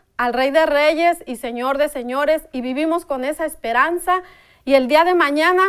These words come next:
hasta el mismo médico vamos a sorprender cuando nos diga, "Yo no sé qué pasó aquí, pero ha sido curado". ¿Y quién lo hace? Lo hace Jesús. ¿Por qué? Porque esa persona mantiene esa esperanza viva. Entonces,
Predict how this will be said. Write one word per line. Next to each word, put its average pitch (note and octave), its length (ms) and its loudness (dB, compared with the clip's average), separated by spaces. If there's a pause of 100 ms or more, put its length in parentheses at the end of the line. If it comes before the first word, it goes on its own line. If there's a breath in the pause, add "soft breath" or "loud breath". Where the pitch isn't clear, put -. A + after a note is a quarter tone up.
(300 soft breath)
hasta C#4+ 300 2
el C4 80 2
mismo D#4+ 320 -2
médico E4 400 0
vamos D#4 320 0
a C#4 80 -2
sorprender A#3 800 -2
cuando C#4 240 -2
nos A#3+ 180 -4
diga, D4 280 0
"Yo C#4+ 120 0
no E4+ 160 0
sé F4 220 -2
qué E4+ 120 0
pasó C#4+ 280 -2
aquí, C#4+ 340 -6 (400 soft breath)
pero C#4 220 4
ha F#4 80 -2
sido G4 420 0
curado". A3+ 500 0 (200)
¿Y B3+ 100 -6
quién D#4+ 280 0
lo E4+ 140 4
hace? E4 320 2
Lo C4+ 120 0
hace D#4+ 240 -2
Jesús. C#4+ 420 -2
¿Por B3+ 240 0
qué? F4+ 160 0
Porque D#4+ 400 0 (320 soft breath)
esa E4+ 300 2
persona D#4 520 2
mantiene C#4+ 420 -4
esa E4 120 -6
esperanza D4 720 -2
viva. A3 380 -4 (640 soft breath)
Entonces, D4+ 760 4